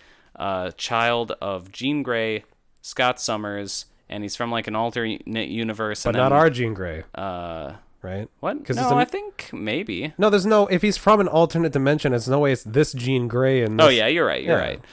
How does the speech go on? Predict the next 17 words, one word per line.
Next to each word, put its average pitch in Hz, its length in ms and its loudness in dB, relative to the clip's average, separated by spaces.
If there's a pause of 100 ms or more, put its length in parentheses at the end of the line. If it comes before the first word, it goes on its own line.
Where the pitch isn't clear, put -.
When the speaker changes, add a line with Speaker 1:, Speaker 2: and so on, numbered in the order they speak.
(120)
Speaker 1:
So, 123 340 4
and 120 240 2
then 139 120 2
he 135 100 0
comes 156 280 -2
over 139 220 0
into 123 160 -2
this 113 240 -2
universe 107 460 -4
in 98 320 -8
the 95 80 -10
past 90 340 -6
or 80 60 -8
whatever, 78 200 -8
like 117 300 0
Cable 98 640 -2
also. 76 560 -6